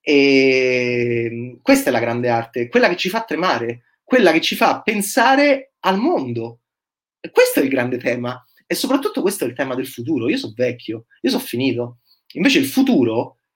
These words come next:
eh, è, è Thanos, è il problema di Thanos,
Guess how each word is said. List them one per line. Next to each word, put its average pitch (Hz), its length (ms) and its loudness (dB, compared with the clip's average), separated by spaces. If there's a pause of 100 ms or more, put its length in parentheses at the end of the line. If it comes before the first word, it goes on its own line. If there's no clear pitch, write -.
(160)
eh, 131 440 2
è, 151 180 -4
è - 340 -4
Thanos, 220 520 -2
è - 20 0
il 139 80 0
problema 185 360 0
di 139 120 -2
Thanos, 120 600 -4